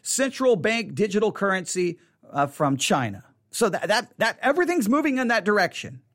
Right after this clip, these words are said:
And that, that's what I just want you to see and understand, because you may not like it, you may reject it, you may,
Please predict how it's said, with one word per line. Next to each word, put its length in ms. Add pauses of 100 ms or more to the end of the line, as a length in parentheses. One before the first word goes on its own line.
(200)
And 140
that, 260
that's 180
what 120
I 80
just 140
want 200
you 80
to 80
see 320
and 120
understand, 680 (340)
because 280
you 80
may 80
not 260
like 320
it, 260 (300)
you 120
may 200
reject 680
it, 300 (260)
you 180
may, 520